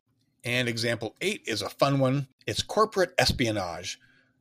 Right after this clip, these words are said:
We think of spies and thrillers. We don't usually think of our workplace, but in certain industries, corporate espionage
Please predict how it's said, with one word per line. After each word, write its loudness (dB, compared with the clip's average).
We 0
think 0
of 2
spies 4
and -6
thrillers. 0
We -2
don't -2
usually -2
think -6
of 0
our 0
workplace, 0
but 0
in -4
certain 0
industries, -2
corporate -2
espionage 0